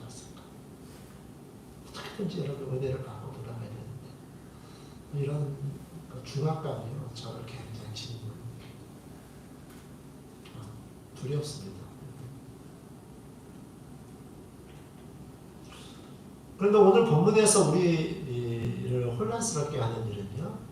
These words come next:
이 상황은 맨 먼저 배를 타고 건너편으로 가자고 말씀하는 분이 예수님이었다는 거예요. 제자들이요, "예수님, 우리 배 타고 가요." 그래서 예수님 끌고 간 게 아니에요. 예수님 먼저 제안을 하셨어요.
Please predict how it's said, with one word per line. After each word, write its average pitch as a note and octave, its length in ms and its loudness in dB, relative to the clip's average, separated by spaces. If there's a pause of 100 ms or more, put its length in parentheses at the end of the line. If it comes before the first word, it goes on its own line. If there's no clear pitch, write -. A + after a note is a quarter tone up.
(1120)
이 D3 140 4
상황은 G#3+ 580 8
맨 E3+ 160 10
먼저 D#3 300 6
배를 F#3+ 320 8
타고 F3+ 300 4
건너편으로 C#3+ 580 4
가자고 B2 380 -2
말씀하는 B2+ 640 0
분이 A2+ 400 -4
예수님이었다는 D3 580 0
거예요. - 300 -8 (520)
제자들이요, - 720 -2 (100)
"예수님, E3 300 2
우리 - 100 0
배 B2 100 0
타고 E3 260 0
가요." C3+ 280 -2 (420)
그래서 C#3 220 -4
예수님 D3+ 300 -4
끌고 A#3+ 260 -6
간 C#3+ 180 -2
게 - 80 -4
아니에요. - 140 -8 (880)
예수님 D3 460 2
먼저 - 320 -4
제안을 G#2 360 -6 (140)
하셨어요. - 440 -6